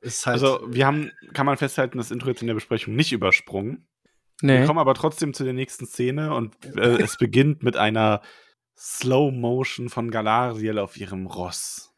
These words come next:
Speaker 3: Und diesmal guckt sie gar nicht auch so doof wie das erste Mal am Strand. Also, das ist
Speaker 2: Nee, aber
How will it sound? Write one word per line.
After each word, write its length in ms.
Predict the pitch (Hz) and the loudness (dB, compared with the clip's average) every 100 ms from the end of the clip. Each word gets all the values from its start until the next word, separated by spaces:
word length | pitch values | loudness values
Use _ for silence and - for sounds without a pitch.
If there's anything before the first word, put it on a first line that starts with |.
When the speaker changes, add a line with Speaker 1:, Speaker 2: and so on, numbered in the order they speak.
| _ _ _ _ | _ _ _ _
Speaker 3:
Und 160 | - 147 | -4 -2
diesmal 240 | 175 165 | 0 -2
guckt 200 | 147 151 | -2 -4
sie 80 | 151 | -2
gar 160 | 131 127 | 0 0
nicht 160 | 127 | -2
auch 120 | 123 | -6
so 120 | 120 127 | -4 0
doof 260 | 127 127 | 0 0
wie 40 | 127 | -2
das 120 | 117 | -4
erste 320 | 104 110 127 | -2 -4 -2
Mal 160 | 117 113 | -2 0
am 120 | 113 | -2
Strand. 400 | - 92 92 110 _ _ | -4 -8 -8 -12 _ _
Also, 220 | 135 147 - - - _ | 0 0 -4 -20 -20 _
das 180 | 143 131 | -10 -6
ist 180 | 143 107 | -8 -2
Speaker 2:
Nee, 460 | 139 165 180 214 285 _ - 127 | 4 6 6 2 -6 _ -4 0
aber 380 | 147 151 151 | 4 4 4